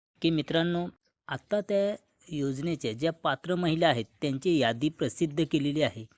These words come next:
तर ती यादी कशी बघायची, ती आपण आज बघणार आहोत. तर चला तर आपण बघूया. तर मित्रांनो, पहिल्यांदा तर तुम्ही Chrome ब्राउझर ओपन करायचं आहे.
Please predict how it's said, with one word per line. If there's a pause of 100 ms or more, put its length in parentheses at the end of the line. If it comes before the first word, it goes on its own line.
(420)
तर
ती
यादी
कशी
बघायची, (840)
ती (100)
आपण
आज
बघणार
आहोत. (440)
तर
चला
तर
आपण (120)
बघूया. (1400)
तर
मित्रांनो, (520)
पहिल्यांदा
तर (100)
तुम्ही (260)
Chrome
ब्राउझर (240)
ओपन
करायचं
आहे.